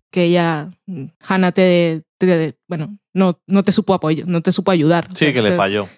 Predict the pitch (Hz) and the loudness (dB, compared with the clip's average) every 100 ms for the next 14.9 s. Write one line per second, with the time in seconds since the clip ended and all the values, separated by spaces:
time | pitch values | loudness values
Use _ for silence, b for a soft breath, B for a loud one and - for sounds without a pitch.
0 | _ - 190 190 196 196 - - 175 - | _ -8 -2 0 2 0 -4 -10 -10 -10
1 | _ 185 180 175 175 180 180 180 185 180 | _ 0 2 4 2 2 2 2 2 2
2 | - 147 233 233 143 147 - 180 175 180 | 0 -4 -2 -2 -4 -10 -18 -10 -4 -4
3 | 180 180 165 190 - 185 196 - 214 190 | -4 -6 -4 -4 -2 -2 -2 -2 0 2
4 | 185 185 185 180 180 180 - 175 175 175 | 2 0 0 0 0 0 0 0 2 0
5 | 165 - 190 180 175 175 175 165 170 185 | -2 -2 -2 0 -2 -2 0 -2 0 0
6 | 180 175 175 175 165 B B B 190 190 | 2 4 4 2 -2 B B B 0 0
7 | 175 180 180 180 165 170 160 - - 196 | 0 0 2 2 2 -4 -6 -10 -4 -4
8 | 180 _ _ 202 202 - 196 190 185 180 | -4 _ _ -2 0 0 2 2 2 2
9 | 175 - 202 196 196 196 196 220 208 208 | 0 0 2 4 4 2 2 0 0 0
10 | 196 196 196 202 202 - 208 208 202 196 | -2 0 2 2 0 0 2 4 2 0
11 | 208 196 220 196 202 190 202 208 208 208 | -2 -2 0 0 2 0 0 -2 0 0
12 | 196 196 202 - 196 196 190 196 196 220 | 0 0 -2 -2 0 0 0 -2 0 0
13 | 226 214 214 196 190 190 190 185 180 180 | -2 -2 0 2 2 2 2 2 2 0
14 | 170 - 190 180 185 202 202 160 165 | -2 -6 -2 0 0 0 0 -4 -8